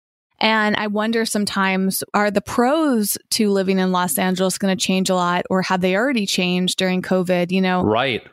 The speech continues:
Speaker 2: right.
Speaker 1: One of the big benefits of living in the city is the social scene, and that I've often said that it's so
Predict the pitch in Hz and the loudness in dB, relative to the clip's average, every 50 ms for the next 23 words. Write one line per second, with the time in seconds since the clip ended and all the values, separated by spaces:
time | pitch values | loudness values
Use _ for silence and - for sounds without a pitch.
0 | _ _ - 104 107 117 160 220 202 - - - _ _ 208 214 220 220 226 208 | _ _ 0 2 2 4 2 0 -2 -4 -6 -10 _ _ 0 2 2 2 2 0
1 | 196 196 - 214 196 - 208 208 208 196 196 - - _ _ _ _ _ _ - | 0 0 -2 0 0 0 0 0 0 0 -2 -2 -2 _ _ _ _ _ _ -2
2 | 190 202 196 202 208 202 - 208 202 - 208 190 196 202 196 196 190 190 190 185 | 0 2 2 2 2 2 0 0 0 0 2 2 2 2 2 2 0 0 0 0
3 | 190 - - 202 226 294 285 233 185 180 185 - - 190 185 - - 202 220 302 | 0 0 -2 -2 0 0 0 0 0 -2 -2 -4 -4 -4 -2 -2 0 0 0 0
4 | - - 302 208 202 - - 185 180 175 170 175 175 175 180 180 185 180 180 185 | 0 0 0 0 0 -2 -2 0 0 0 2 2 2 2 2 0 0 0 -2 -4
5 | - _ _ _ _ _ _ _ - 208 208 208 196 190 190 185 - - 214 202 | -6 _ _ _ _ _ _ _ -2 -2 0 2 2 2 0 0 0 0 0 0
6 | - - - - 277 226 208 202 202 202 208 - - 202 208 196 190 190 180 - | 0 0 0 0 0 0 0 0 0 -2 -2 -4 -2 -2 0 0 0 0 -2 -4
7 | - - _ - - - - 214 - - - - - - 220 220 226 226 226 233 | -8 -16 _ -20 -6 -2 0 0 0 0 -2 -2 -2 0 0 0 2 0 0 0
8 | 240 | -2